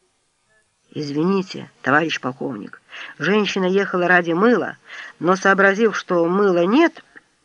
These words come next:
едет, м, ради меня». «Понял. Она едет ради тебя. Но ты-то ради чего едешь? Ты-то понимаешь, что пустой контейнер или полный, но речь идет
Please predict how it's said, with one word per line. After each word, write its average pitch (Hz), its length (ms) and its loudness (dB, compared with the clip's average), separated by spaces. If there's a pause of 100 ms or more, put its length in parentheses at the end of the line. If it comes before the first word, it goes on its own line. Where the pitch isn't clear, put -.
(220)
едет, 175 440 -4
м, - 600 -20 (160)
ради 185 340 -2
меня». 156 440 -4 (1400)
«Понял. 160 640 0 (720)
Она 180 400 4
едет 233 400 0
ради 190 260 0
тебя. 131 400 -6 (1000)
Но 165 220 0
ты-то 190 440 -2
ради 135 240 2
чего 131 320 -4
едешь? 208 500 -2 (720)
Ты-то 190 220 2
понимаешь, 170 540 2
что - 160 -8
пустой 170 340 -4
контейнер 170 600 0
или 135 120 -2
полный, 202 600 0 (460)
но 135 180 -2
речь 175 300 0
идет 139 300 -4